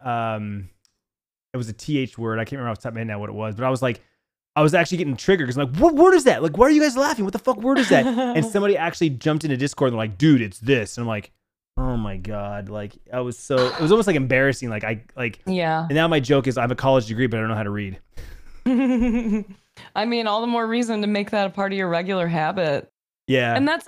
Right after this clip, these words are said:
Speaker 2: that's what I liked about the book is it's so, so, like, attainable. It's not asking you to, like, change your whole life around in order to do all of these things. It's like,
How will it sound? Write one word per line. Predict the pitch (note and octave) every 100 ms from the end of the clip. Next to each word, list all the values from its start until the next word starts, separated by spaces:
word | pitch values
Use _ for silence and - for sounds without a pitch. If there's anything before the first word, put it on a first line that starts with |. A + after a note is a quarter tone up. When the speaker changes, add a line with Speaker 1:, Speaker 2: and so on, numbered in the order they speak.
| -
Speaker 2:
that's | A3 D4 -
what |
I | F4
liked | E4 D#4
about | C4 A3+
the | G#3
book | F#3+ G3+ G#3
is | - G3+
it's | G#3 -
so, | - B3+ - -
so, | - - C#4
like, | D#4 C#4+ A#3+
attainable. | - - F3 F3 E3 C3+ -
It's | F#3+ -
not | A#3 A#3+
asking | A3 A3+ - A3+
you | A3+ G#3+
to, | G#3
like, | F#3+ F3+ - _ _ -
change | G#3 G#3+ G#3+
your | F#3+
whole | F#3+ G3+ F#3+
life | F3+ E3+ F3
around | G3 F#3+ F#3+ F#3+ G#3 G3+
in | G3
order | F#3+ F#3 F#3
to | F3+
do | F#3 E3+
all | F3
of | F3
these | E3+ F3
things. | - E3 D#3+ F3+ G3+ -
It's | F#3+ -
like, | F#3+ F#3 F3